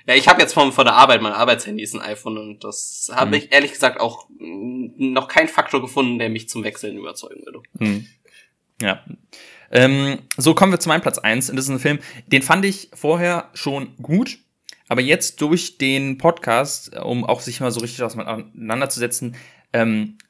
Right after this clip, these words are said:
Speaker 2: ist der Film bei mir unglaublich gestiegen und ich finde ihn absolut geil. Ähm, und das ist, ich weiß nicht, <laughs> ich könnte mir fast, wenn ich mich richtig erinnere, ist es bei dir fast sogar andersrum. Äh, es ist Tenet.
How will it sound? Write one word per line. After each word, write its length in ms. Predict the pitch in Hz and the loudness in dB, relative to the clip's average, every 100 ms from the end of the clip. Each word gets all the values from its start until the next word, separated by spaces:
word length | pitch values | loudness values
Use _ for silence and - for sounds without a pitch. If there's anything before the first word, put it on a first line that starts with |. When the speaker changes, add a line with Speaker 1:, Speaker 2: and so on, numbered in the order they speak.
| _ _ - | _ _ -4
Speaker 2:
ist 160 | 131 | 0
der 80 | 123 | 0
Film 160 | 156 131 | 2 2
bei 80 | |
mir 260 | 120 107 - _ _ _ _ | 2 -2 -6 _ _ _ _
unglaublich 480 | 185 175 127 104 104 | 8 8 8 6 4
gestiegen 360 | - - 104 107 | -6 -6 -4 -2
und 140 | 104 | -2
ich 220 | 98 - - | -4 -8 -12
finde 240 | - 113 | -4 -2
ihn 140 | 107 - | -2 4
absolut 440 | 113 117 - 107 104 | 4 4 -2 -4 0
geil. 400 | 95 104 139 _ _ _ _ - | 2 2 -2 _ _ _ _ -10
Ähm, 440 | 107 101 98 101 | -6 -4 -4 -6
und 200 | - 107 | -4 -2
das 140 | 107 - | -2 -2
ist, 280 | 113 113 - | -2 -2 0
ich 80 | |
weiß 140 | 156 180 | 2 2
nicht, 140 | - - - | -2 -6 -8
<laughs> 120 | - | -6
ich 160 | 120 - | -8 0
könnte 180 | 156 127 | 0 0
mir 60 | |
fast, 320 | 117 143 - - | -2 -4 -4 -10
wenn 340 | - 110 127 | -12 -4 -4
ich 100 | 135 | 0
mich 80 | 131 | 2
richtig 260 | 117 127 | 2 2
erinnere, 200 | - 127 | -2 0
ist 80 | 127 | -2
es 40 | 123 | 2
bei 80 | |
dir 100 | 113 | 0
fast 220 | - 117 - | 2 -2 -2
sogar 160 | - | -2
andersrum. 300 | 120 127 110 - - - - | -2 -2 -6 -12 -18 -20 0
Äh, 220 | 113 110 | 4 4
es 120 | 113 | 2
ist 120 | 117 | 0
Tenet. 360 | - 165 98 | 4 4 4